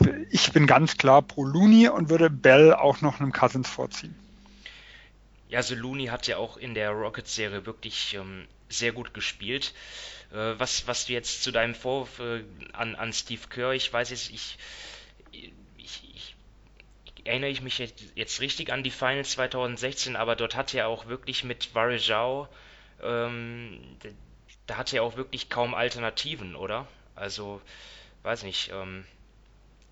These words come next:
Speaker 1: Naja, im
Speaker 2: weil
Speaker 1: Vergleich zu Varejao schon. <laughs>
Speaker 2: Ja, ich mein, ich mein, das ist nun mal die, die Philosophie auch irgendwie von Steve Kerr, halt, halt mit einer breiten Rotation zu spielen, um dann halt auch irgendwie das Teamgef-,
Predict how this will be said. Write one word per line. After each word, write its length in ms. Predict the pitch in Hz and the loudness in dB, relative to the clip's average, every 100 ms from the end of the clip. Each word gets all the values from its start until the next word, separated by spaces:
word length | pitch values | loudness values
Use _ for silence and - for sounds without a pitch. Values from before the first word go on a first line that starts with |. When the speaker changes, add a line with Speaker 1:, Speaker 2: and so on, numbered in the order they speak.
| - | -8
Speaker 1:
Naja, 260 | 120 123 | -2 0
im 100 | 147 | 0
Speaker 2:
weil 40 | 131 | -2
Speaker 1:
Vergleich 380 | 135 120 127 - | 0 4 4 4
zu 140 | 131 | 2
Varejao 520 | 127 127 127 127 151 | 4 4 6 6 6
schon. 300 | 151 160 151 - | 6 8 8 6
<laughs> 40 | - - 139 - - - - 196 208 190 202 | 2 6 4 4 -10 0 6 8 8 6 6
Speaker 2:
Ja, 140 | - | 6
ich 80 | - | 10
mein, 180 | 330 - - | 8 8 6
ich 140 | 165 | 6
mein, 120 | 160 | 6
das 120 | 160 - | 4 0
ist 140 | - | -2
nun 100 | 175 | 0
mal 140 | 156 | -2
die, 240 | 147 151 147 | -2 -4 -6
die 100 | 143 | -6
Philosophie 600 | - 156 143 135 131 156 | -6 -6 -4 -4 -4 -2
auch 160 | 143 147 | -2 -4
irgendwie 240 | 143 135 | -6 -6
von 240 | 135 127 | -6 -6
Steve 300 | 123 - 139 - | -6 -6 -10 -10
Kerr, 340 | - 131 139 | -6 -2 -2
halt, 280 | 131 127 - - - - - | -4 -6 -6 -8 -20 -20 -14
halt 260 | - 120 127 | -4 -2 -2
mit 140 | 135 | -6
einer 120 | 120 117 | -6 -6
breiten 380 | 110 117 - | 0 0 0
Rotation 580 | 131 135 123 - 127 127 | -4 -6 -6 -6 -8 -2
zu 140 | - 123 | 4 4
spielen, 600 | - 123 143 147 143 117 | 4 -6 -4 -4 -4 -8
um 260 | 113 127 | -8 -6
dann 160 | 123 117 | -6 -2
halt 280 | 123 120 - | -2 -2 -6
auch 260 | 117 - | -6 -6
irgendwie 440 | 131 123 - 113 117 - - - - | -14 -14 -14 -16 -18 -20 -20 -20 -12
das 320 | - - - | -8 -8 -8
Teamgef-, 540 | - 156 160 151 - | -8 -8 -10 -12 -16